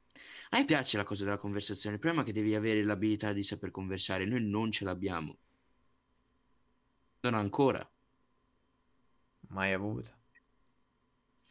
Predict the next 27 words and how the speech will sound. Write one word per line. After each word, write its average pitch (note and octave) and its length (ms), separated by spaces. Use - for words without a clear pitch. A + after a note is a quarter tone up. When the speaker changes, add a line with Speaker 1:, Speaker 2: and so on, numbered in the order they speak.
Speaker 1:
Però E3+ 140
arriveremo A#2 480
al G#2+ 100
punto G#2+ 240
in G2+ 60
cui G#2+ 140
arriveremo, G2 880
al G2 100
punto G2 340
in F2+ 60
cui F#2 140
arriveremo, F#2+ 340
al F#2 80
punto F#2 340
in F2 60
cui F#2 140
arriveremo, F2 480
no? G#2 280
Speaker 2:
Colore B2 460
preferito? C#3+ 640
Speaker 1:
Mi C3 80
piace E3 220
molto F3 260
il D#3 60
rosso. G#2 420
Il A2 120
tuo? D3 320